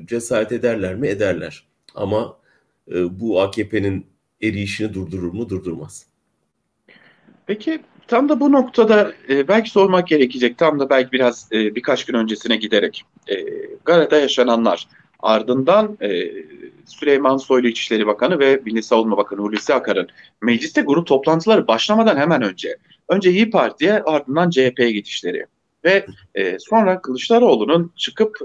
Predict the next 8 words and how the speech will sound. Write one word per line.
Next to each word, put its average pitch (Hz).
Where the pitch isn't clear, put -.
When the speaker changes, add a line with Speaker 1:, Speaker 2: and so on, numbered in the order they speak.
Speaker 2:
e, 101
orada 147
yaptığı, 110
meclis 113
grubunda 104
yaptığı, 170
e, 92
o -